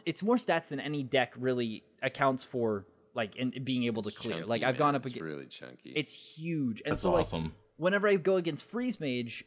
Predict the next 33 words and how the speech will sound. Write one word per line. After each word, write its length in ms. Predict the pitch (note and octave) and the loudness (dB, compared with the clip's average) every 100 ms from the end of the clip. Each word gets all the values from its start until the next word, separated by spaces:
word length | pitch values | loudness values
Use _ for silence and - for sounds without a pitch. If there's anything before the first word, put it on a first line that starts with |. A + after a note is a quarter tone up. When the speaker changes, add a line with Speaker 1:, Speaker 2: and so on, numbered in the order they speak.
| - | 0
Speaker 1:
um, 400 | C3+ B2 A2+ G#2 A#2+ D#3 | 2 4 4 2 0 -4
especially 360 | - G#3+ G#3 | 2 0 2
'cause 140 | G3 E3+ | 2 2
I'm 160 | D#3 | 2
running 400 | D3+ D3+ C#3+ A#2+ - _ _ - | 0 0 0 -2 -4 _ _ 0
double 260 | E3 E3 C#3+ | 2 4 4
Ultimate 360 | D#3 D3 D#3 | 2 2 0
Infestation 640 | D#3 C#3 C3 - D3+ - C3 | 0 -4 -4 0 0 0 -6
plus 400 | - - G3+ - | 2 6 6 4
Kun, 560 | - G3+ G3 A#2 G2+ - - - - | -4 0 2 2 0 -8 -16 -14 0
even 280 | A3 G#3 F#3+ | 2 2 2
when 120 | F3+ | 0
they 160 | D#3 | 0
Alexstrasza 720 | C3+ C#3 D#3 C#3+ - D#3+ D#3+ G#2+ | 0 2 2 2 4 6 6 0
me, 260 | G2 F#2+ - _ _ _ _ _ - | -2 -8 -12 _ _ _ _ _ 4
um, 200 | C3+ A#2+ | 4 4
and 220 | D#3 G3+ G3+ | 4 4 4
if 80 | |
they, 100 | F#3+ | 4
you 180 | F3 E3 | 2 4
know, 200 | D3 A#2 | 2 2
e-, 60 | - A2+ | -2 -2
even 200 | G3 G3 | -2 -2
if 100 | - | 0
they 100 | D#3+ | -2
freeze 400 | D3 D#3 D#3+ D3+ | -2 -2 0 0
my 140 | D3 | 0
board 420 | C3+ A#2+ C3+ C3 A#2+ | 0 2 4 4 2
and 280 | B2+ B2 A2 | 0 2 2
wipe 240 | C3+ C#3 | 0 0
it 120 | - | -8
twice 400 | - C3 C3+ B2+ | -2 0 2 0
with, 140 | A#2 | -6